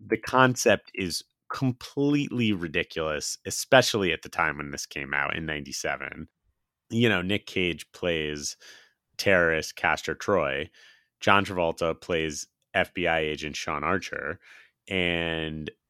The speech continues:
Travolta goes under surgery to remove his face and replace it with Nick Cage's so that he can, like, infiltrate, like, the terror, like, the terrorists. And then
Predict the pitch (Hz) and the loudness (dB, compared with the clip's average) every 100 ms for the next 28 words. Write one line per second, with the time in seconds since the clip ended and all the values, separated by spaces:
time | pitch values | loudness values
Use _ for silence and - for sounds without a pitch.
0 | _ _ _ _ _ - 110 80 104 127 | _ _ _ _ _ 0 2 4 2 2
1 | 73 69 73 _ _ _ _ _ - 95 | 0 -4 -6 _ _ _ _ _ 0 2
2 | 87 87 80 80 78 73 - _ _ _ | 2 0 0 0 0 -2 -6 _ _ _
3 | _ _ _ _ _ _ _ - - 123 | _ _ _ _ _ _ _ -4 4 4
4 | 98 80 71 69 73 - - 95 90 90 | 4 0 -2 -4 -6 -6 -2 0 2 4
5 | 117 139 123 117 - - 113 82 - - | 4 4 2 -2 -2 2 4 2 -2 -4
6 | 92 87 - - 123 131 127 107 98 - | -4 -4 -6 0 2 4 4 2 0 -2
7 | 98 - - 98 90 82 73 - 98 85 | -4 -4 -4 -2 -2 -2 -4 -2 -2 -2
8 | 80 - 92 95 87 82 78 - 107 98 | -4 -6 -8 -6 -2 -2 -4 -6 -4 -2
9 | 92 - 85 - - 85 76 - 85 78 | -2 -2 -4 -4 -4 -2 -4 -6 -8 -8
10 | - - 85 - 90 82 73 - 90 - | -10 -10 -8 0 2 2 0 -2 -8 -8
11 | - - 78 - - - - - - - | -6 -2 -2 -2 -10 -10 -8 -8 -10 -10
12 | - - - _ _ _ 101 101 95 92 | -16 -20 -20 _ _ _ 0 2 4 2
13 | 90 87 85 - _ _ _ 92 120 123 | 0 -2 -4 -8 _ _ _ 0 4 4
14 | 87 80 85 | 2 -2 -8